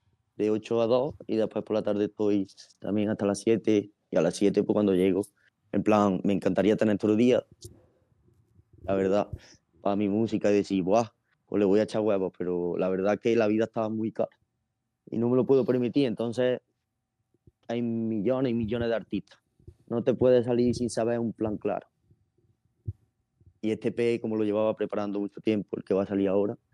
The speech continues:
la verdad que me he podido permitir hacerlo poquito a poco y prepararlo bien, porque a mí,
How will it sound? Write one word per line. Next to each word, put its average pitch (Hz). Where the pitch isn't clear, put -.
la 127
verdad 127
que 139
me 139
he 123
podido 135
permitir 127
hacerlo 120
poquito 117
a -
poco 127
y 110
prepararlo 107
bien, -
porque 95
a 110
mí, 110